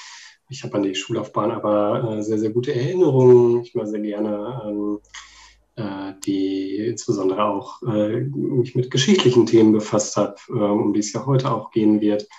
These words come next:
Und im Anschluss, äh, an meine Schulzeit habe ich, äh, Journalistik, äh, studiert und im Nebenfach mit Politikwissenschaften und Geschichte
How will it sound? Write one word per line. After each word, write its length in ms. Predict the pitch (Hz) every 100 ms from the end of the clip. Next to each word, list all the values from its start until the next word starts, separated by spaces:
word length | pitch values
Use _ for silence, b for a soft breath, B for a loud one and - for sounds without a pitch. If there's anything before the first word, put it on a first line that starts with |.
| B B B B B - -
Und 380 | 92 92 -
im 180 | - 92 - -
Anschluss, 800 | 117 123 113 104 - - - 123
äh, 60 |
an 460 | 104 104 104 107 101
meine 160 | 98 95
Schulzeit 680 | - 123 - 104 95 95 - -
habe 240 | - - 95
ich, 360 | - - -
äh, 180 | - 107 -
Journalistik, 880 | 104 98 143 - 120 113 - - _ -
äh, 240 | 104 113 131
studiert 720 | - 117 107 104 104 - -
und 180 | 95
im 120 | 107 95
Nebenfach 500 | 104 104 - - 120
mit 260 | 107 -
Politikwissenschaften 1080 | - 107 - 135 - - 123 - - - 123 127
und 180 | 113 -
Geschichte 600 | - 190 185 - 127